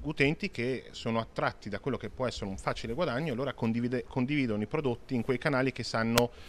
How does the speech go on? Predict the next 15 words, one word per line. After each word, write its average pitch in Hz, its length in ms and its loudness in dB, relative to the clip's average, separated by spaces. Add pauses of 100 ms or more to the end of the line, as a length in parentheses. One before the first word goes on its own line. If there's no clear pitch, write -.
(240)
possono 120 320 0
portare 117 520 4
maggiormente 107 600 0
ricavi, 98 400 2
come 104 140 -4
può 107 160 -2
essere 107 320 0
un 101 140 2
blog, 95 360 4
per 90 120 -8
esempio, 95 340 -6
un 98 60 -2
blog 107 220 2
di 139 100 -2
moda, 104 360 0